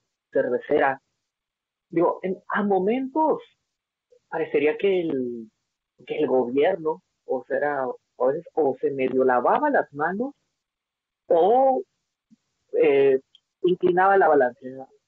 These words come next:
la balanza hacia algún lado, en lugar de quizás, este, ser como un, un, un mediador imparcial,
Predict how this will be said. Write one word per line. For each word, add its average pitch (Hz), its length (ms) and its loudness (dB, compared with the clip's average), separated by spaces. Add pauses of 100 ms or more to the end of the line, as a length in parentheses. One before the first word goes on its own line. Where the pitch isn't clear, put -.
(100)
la 127 140 0
balanza 139 500 -4
hacia 147 280 -2
algún 139 260 -2
lado, 143 340 0 (500)
en 180 80 -4
lugar 175 180 -2
de 208 100 0
quizás, - 460 -6 (500)
este, 131 880 -2 (260)
ser 147 140 2
como 160 180 2
un, 147 240 2 (140)
un, - 300 2
un 165 200 4
mediador 147 400 6
imparcial, 151 640 2